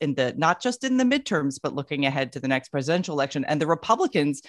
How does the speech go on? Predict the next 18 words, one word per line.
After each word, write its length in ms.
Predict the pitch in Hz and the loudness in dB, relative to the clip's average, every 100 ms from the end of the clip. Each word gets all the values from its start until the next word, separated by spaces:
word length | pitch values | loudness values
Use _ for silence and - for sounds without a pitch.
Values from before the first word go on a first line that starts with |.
| - - - | -20 -16 -2
are 120 | 175 | 0
gonna 180 | 180 160 | 2 0
snatch 400 | - 185 185 - | 2 2 2 -2
defeat 340 | - 240 240 | -4 -4 -4
from 160 | - 175 | -2 -2
the 80 | 156 | 2
jaws 300 | 170 160 156 | 4 4 0
of 120 | 135 | -2
victory 360 | 214 - 156 | -4 -4 -6
here 260 | 135 147 139 | -4 0 0
and 180 | 160 156 | 2 0
just, 280 | 165 - - | -2 -4 -14
you 180 | 160 160 | -6 -2
know, 140 | 180 | -2
implode 540 | 175 160 - 226 277 175 | -2 -4 0 2 2 0
with 180 | 147 | -2
all 140 | 165 156 | 0 0
this 320 | 156 - | -2 -4